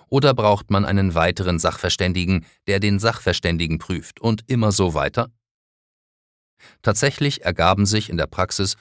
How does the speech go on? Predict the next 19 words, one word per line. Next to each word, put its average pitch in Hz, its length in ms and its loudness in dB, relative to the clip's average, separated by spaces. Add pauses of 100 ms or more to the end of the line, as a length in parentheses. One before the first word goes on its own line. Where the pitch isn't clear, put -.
(200)
häufig 110 400 -2
ganz 104 240 0
andere, 101 440 0 (180)
viel 120 380 -2
einfachere 85 580 -2
Probleme. 76 500 -6 (840)
Immer 101 320 2
wieder 104 380 2
werden 92 280 0
beispielsweise 85 880 0
Reifen 80 360 -2
gewechselt, 78 500 -4 (340)
ohne 107 300 2
dabei 92 420 2
den 95 280 -2
korrekten 98 580 -2
Lastenindex 90 840 -2
zu 87 120 -4
beachten. - 500 -6